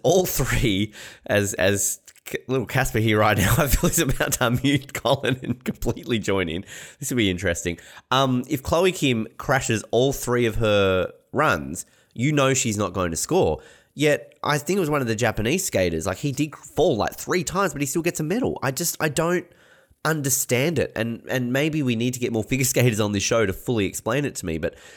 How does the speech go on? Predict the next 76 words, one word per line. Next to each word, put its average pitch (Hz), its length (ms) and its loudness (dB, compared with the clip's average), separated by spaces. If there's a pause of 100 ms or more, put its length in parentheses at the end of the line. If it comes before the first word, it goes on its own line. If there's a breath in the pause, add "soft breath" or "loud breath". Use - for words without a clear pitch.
(120 loud breath)
Jared, 175 220 2
I - 40 4
don't 170 80 0
know 170 80 2
how 147 60 0
you 131 140 2
feel 131 180 0
about 90 180 2
it, 95 40 2
but, 123 60 0
like, 135 140 0
if 139 80 -6
I'm 208 140 2
watching 196 220 -2
a 143 40 -2
sport 131 220 -2
and 123 80 -8
somebody 147 220 -4
crashes, - 600 -4 (520 soft breath)
I 156 140 4
wanna 170 240 2
know 139 200 4
that, 90 160 0
okay, 127 160 0
well, 107 120 0
they're 135 120 2
fucked 127 340 -2
up, 110 240 0
and 104 160 -2
then 101 140 0
fourth 123 260 0
place 107 220 0
now 110 80 0
has 101 100 0
got 95 120 -2
a 90 40 -6
chance. 202 220 -2
But - 140 -4 (340 loud breath)
I 247 60 0
don't 285 80 2
think 196 160 -2
the, 127 340 4
the, 110 160 -2
the 101 360 -2 (500)
change, 127 400 0
the 101 280 4
position's 113 400 0
changed 107 380 0
at 98 180 2
all 110 460 2
from 113 340 -2
the, 101 520 0
the 101 240 0
short 131 340 0
program 101 440 0
in 101 100 -4
through 113 160 0
the 107 80 -4
free 127 220 -2
skate. 87 360 -2
And, 113 100 -2
like, 139 120 -2
well, 151 120 -4
what's 185 200 -2
the 202 40 -2
point 196 200 -2
of 190 60 -2
me 185 80 0
watching 175 320 -2
this 113 140 -2
when 139 100 -2
I 147 60 0
know 160 200 0
the 160 80 0
results 160 360 0
already? 165 380 -4